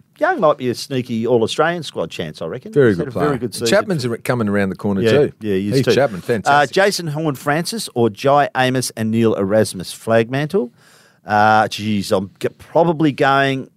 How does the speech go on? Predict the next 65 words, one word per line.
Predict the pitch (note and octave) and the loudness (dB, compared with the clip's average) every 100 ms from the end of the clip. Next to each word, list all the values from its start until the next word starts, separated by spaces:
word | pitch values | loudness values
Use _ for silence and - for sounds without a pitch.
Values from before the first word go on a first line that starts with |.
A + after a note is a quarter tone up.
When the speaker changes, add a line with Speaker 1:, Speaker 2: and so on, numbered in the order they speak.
| - B2 | -20 -18
Speaker 1:
Oh, | A#2 A2+ - | -18 -20 -20
it's | - | -20
a | - | -18
hard. | F#2 G2 | -16 -6
I'm | B2 | -2
going | C3 E3+ C#3+ | 2 4 4
Amos | C3 A#2+ - | 2 -2 -8
and | G#2+ | -14
Erasmus, | G#2 A2+ A#2+ G#2 - _ _ - | -6 -4 -4 -8 -18 _ _ -4
and | C3 | 0
mainly | E3+ A3 F3 | 2 2 -2
on | B2 | -4
the | |
strength. | - C#3 A#2 A#2+ - | -8 -8 -8 -10 -8
Nothing | C3 D3+ | -6 -4
against | A2 B2+ - | -2 -2 -2
Erasmus | G2 A2 E3 G#2 F#2 - | -2 2 2 0 -10 -10
'cause | - A2+ | -12 -2
we | B2+ | -2
haven't | A#2+ G#2 | -2 -4
really | C3 C#3+ A#2+ G#2 | -2 0 0 0
know | F#2+ | -2
yet, | F2+ G2 G2 | 2 2 2
Speaker 2:
Mm. | |
Speaker 1:
but | A#2 - _ - | 0 -2 _ -4
Amos | A2 A2+ D#2+ - - | -2 -2 -10 -18 -20
is | - - | -20 -2
Speaker 2:
He's | |
Speaker 1:
going | C3 F3+ | 0 0
Speaker 2:
the | |
steak | - B2+ A#2 G#2+ | -2 0 0 0
knives. | F#2+ F2 - _ | -6 -8 -14 _
Speaker 1:
Uh, | B2+ | 0
last | C#3 F3 D#3 E3 | 2 2 2 0
one: | D#3+ B2+ | -2 -2
Aaron | D3 E3 D3+ | -2 -2 -4
Cadman | - D3 C#3 D3 | 0 0 0 0
or | C3 | 0
Harry | A#2 C3 B2+ | 2 2 2
Sheezel | - B2+ B2 A2+ A2 | 2 2 2 2 -2
and | G2+ | 2
George | A2+ G#2 | 4 4
Wardlaw. | F#2+ A2 A#2 B2+ D#3 D#3+ - - _ | 4 4 6 6 4 2 -4 -20 _
Well, | - A2+ A#2 - | 0 4 4 2
we | C#3 | 2
haven't | F3 D#3+ | 0 0
seen | - C3+ | -2 -2
enough | A2 A2 A2+ | -2 -6 -6
of | |
Cadman | - A#2 A2 G#2+ | -4 -4 -2 -8
really. | A2 C#3+ D#3+ | -6 -4 -6
He's | A#2 | -8
going | - D3 | 0 0
to | A#2+ | 2
be | G#2 | 0
a | |
very | G2 G2 | 2 2
good | F#2 | 0
player, | - G#2 | 0 2
but | G#2 | 4
I'm | A2+ A#2 | 4 4
going | G#2 F#2 | 2 0
Sheezel | - G#2+ G2 F#2 | -2 -2 -2 -4
and | F2+ | 0
Wardlaw. | F#2+ G2 G2 G2+ | 2 2 2 2